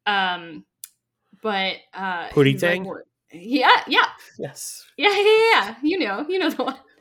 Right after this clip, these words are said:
Speaker 1: <laughs> Hero Kings and the Secret Service, which is one of my favorite
Speaker 2: Mm.
Speaker 1: movies of all time. But, um, yeah, Pootie Tang. Um,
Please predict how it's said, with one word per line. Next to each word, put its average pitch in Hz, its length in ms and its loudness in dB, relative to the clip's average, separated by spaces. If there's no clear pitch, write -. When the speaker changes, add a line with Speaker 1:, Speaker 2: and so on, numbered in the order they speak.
Speaker 1:
<laughs> - 520 -4
Hero 302 220 2
Kings 311 220 -2
and 320 100 -2
the 359 60 -6
Secret 311 240 -6
Service, 220 340 -4
which 233 100 -8
is 226 80 -10
one 202 120 -10
of 202 40 -8
my 214 60 -8
favorite 151 160 -2
Speaker 2:
Mm. - 40 -6
Speaker 1:
movies 214 160 -6
of 202 60 -10
all 220 80 -8
time. 196 280 -10
But, 214 300 -2
um, 214 560 4
yeah, 330 160 -6
Pootie 320 200 -4
Tang. 180 260 -4
Um, 226 540 0